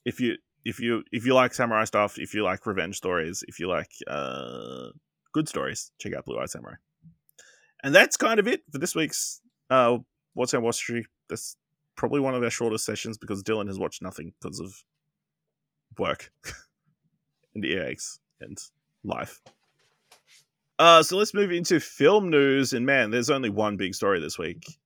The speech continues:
Melissa Brea is no longer part of the Scream franchise. A report that the horror franchise requel actress has been quietly let go from the upcoming Scream Seven originally appeared in the print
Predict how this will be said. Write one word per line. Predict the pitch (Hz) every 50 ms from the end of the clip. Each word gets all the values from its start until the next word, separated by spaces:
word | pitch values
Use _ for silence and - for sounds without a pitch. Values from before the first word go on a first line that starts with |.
| _ _ -
Melissa | 135 175 175 -
Brea | 185 202 208 202 190 131 101 - - _
is | - 117 107
no | 113 123 127 143
longer | 156 156 156 151 147 143 135
part | - - 123 120 117 - -
of | - 104
the | 101 110
Scream | - - - 107 107 107 107 107
franchise. | - - 95 92 95 87 - - 87 92 85 69 87 - - - _ _ - - - - _ -
A | -
report | 110 - 151 156 147
that | - 107
the | 101 98 101 -
horror | - 104 131 147 127
franchise | - 131 113 107 104 - 104 107 101 101
requel | - - 107 139 143 - - 113 104 92 -
actress | 95 95 95 - - 95 85 - - - - _ _ _ _
has | - 104 95
been | 120 110 107
quietly | - - 156 175 175 135 156 139
let | 123 120 117
go | - 110 107 104
from | - - 98
the | 101 101
upcoming | - - - 104 98 98
Scream | 95 - - 120 123 127
Seven | - - 101 90 98 -
originally | - 92 95 104 104 - 127 120
appeared | - - 104 98 76
in | 64
the | 85 -
print | - 127 135 131 -